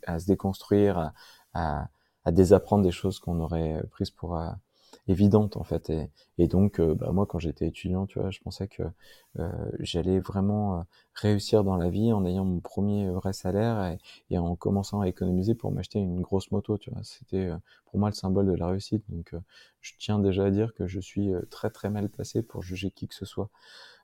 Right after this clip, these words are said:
Parce que, euh, j'ai coché la case, euh, du jeune qui, euh, est parti, euh, à l'autre bout de la planète dès qu'il n'en avait l'opportunité parce que, euh, on, il avait cru comprendre que l'exotisme, ça tenait au nombre de kilomètres qu'il allait parcourir et pas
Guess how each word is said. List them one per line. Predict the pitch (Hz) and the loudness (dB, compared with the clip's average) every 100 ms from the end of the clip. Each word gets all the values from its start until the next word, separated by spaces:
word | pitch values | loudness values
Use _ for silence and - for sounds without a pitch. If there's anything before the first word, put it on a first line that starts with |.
| _ | _
Parce | - - | -12 -6
que, | 92 | -2
euh, | 98 85 82 - - | 0 0 -2 -2 -4
j'ai | - 90 92 | -2 -4 -2
coché | - - 98 | -2 -2 -2
la | 95 | -2
case, | - 101 107 98 | 0 0 0 0
euh, | 87 | 0
du | 85 95 | 2 2
jeune | 95 101 107 101 | 4 4 2 -2
qui, | - - 98 | -4 0 0
euh, | 87 95 - - _ - | 0 -6 -16 -20 _ -4
est | 98 | -2
parti, | 87 - - 113 113 | -2 -6 -6 -2 0
euh, | 104 87 - | 2 0 -2
à | - | 2
l'autre | 92 92 | 2 4
bout | 101 | 2
de | 95 | 2
la | |
planète | 92 101 107 104 | 0 0 0 0
dès | 98 | -4
qu'il | - 95 | -4 -2
n'en | 92 | -2
avait | 90 | 0
l'opportunité | 92 90 - - - 95 95 - 107 | -2 -4 -10 -12 -8 -2 -2 -2 -4
parce | - - | -6 -8
que, | 95 | -4
euh, | 95 90 92 - - - - 92 | -2 -2 -4 -12 -20 -20 -10 -6
on, | 85 85 82 76 | -4 -4 -4 -6
il | - 87 | -2 0
avait | 87 90 | 2 0
cru | - - | -4 -6
comprendre | 101 95 107 107 | -4 -4 -2 -2
que | - | 0
l'exotisme, | 90 90 98 92 117 - 90 87 | 0 2 2 0 -2 -4 -4 -6
ça | - | -6
tenait | - 92 95 | -2 0 2
au | 95 | 2
nombre | 90 95 95 | 2 2 2
de | 92 | 2
kilomètres | 87 - 92 95 - | 0 -2 -2 0 -2
qu'il | - 90 | -2 0
allait | 85 | 2
parcourir | - 87 - 95 104 107 92 | 0 -6 -4 0 2 2 0
et | |
pas | - 95 90 | 0 -2 -2